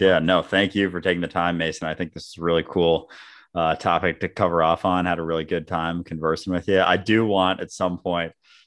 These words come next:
Speaker 2: to get my buddy Jake and you in a room together and talk Bitcoin versus other cryptos. I won't say
Speaker 1: Yeah.
Speaker 2: Bitcoin versus X R P, but something like that. Um,
Speaker 1: Yeah,
Speaker 2: so
Speaker 1: that'd be
Speaker 2: again,
Speaker 1: cool.
Speaker 2: yeah, thanks for, thanks for taking the time, Mason. Where can people find you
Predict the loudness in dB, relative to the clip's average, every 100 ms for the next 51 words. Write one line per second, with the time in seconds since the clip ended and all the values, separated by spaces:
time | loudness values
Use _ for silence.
0 | _ -4 -2 0 -2 -4 -4 -4 -4 -8
1 | _ -6 -4 0 2 4 2 2 4 4
2 | 4 2 2 2 2 0 -2 -6 _ _
3 | _ -2 0 0 -4 -10 -4 -2 0 -4
4 | -14 -10 0 0 0 -2 0 -2 -2 -4
5 | -4 -6 -6 -6 -10 -12 -14 -20 _ _
6 | _ _ _ _ 0 4 2 2 0 2
7 | 2 4 4 2 0 0 -2 -2 -2 0
8 | -2 -2 -2 -4 -4 -4 -4 -2 -6 -4
9 | -4 -2 -2 -2 -4 -4 -4 -6 -2 -2
10 | -2 -8 -20 -20 _ 2 2 2 2 2
11 | 2 0 0 -2 0 -2 -2 -6 -10 -2
12 | 0 0 -4 -4 -4 -4 -4 -4 -4 -6
13 | -6 0 2 2 0 -2 -2 -4 -4 -4
14 | -4 -4 -8